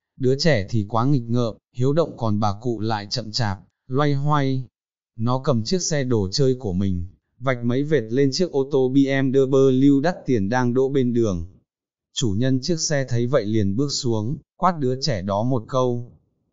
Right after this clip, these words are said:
Đứa trẻ bất ngờ bị quát, sợ quá, khóc òa lên. Người bà liền bước đến ôm chầm lấy đứa cháu, lớn tiếng quát mắng chủ xe. Người chủ nói chiếc xe mới mua gần hai tỷ của ông vì đứa trẻ không hiểu chuyện này,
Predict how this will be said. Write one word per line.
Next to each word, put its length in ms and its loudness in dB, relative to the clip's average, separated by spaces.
Đứa 240 -4
trẻ 280 -2
bất 160 -2
ngờ 260 0
bị 220 -6
quát, 240 -2
sợ 380 -4
quá, 440 -2
khóc 280 -2
òa 240 0
lên. 440 -2
Người 220 0
bà 240 2
liền 300 2
bước 160 0
đến 240 -2
ôm 220 2
chầm 240 0
lấy 180 0
đứa 180 0
cháu, 440 -2
lớn 380 -2
tiếng 220 0
quát 220 0
mắng 260 0
chủ 160 -2
xe. 460 -4
Người 260 2
chủ 220 -2
nói 260 -2
chiếc 180 0
xe 240 0
mới 240 0
mua 300 2
gần 240 0
hai 240 -2
tỷ 240 -2
của 140 -10
ông 320 -2
vì 180 0
đứa 200 0
trẻ 280 0
không 220 -4
hiểu 240 2
chuyện 240 -4
này, 380 -4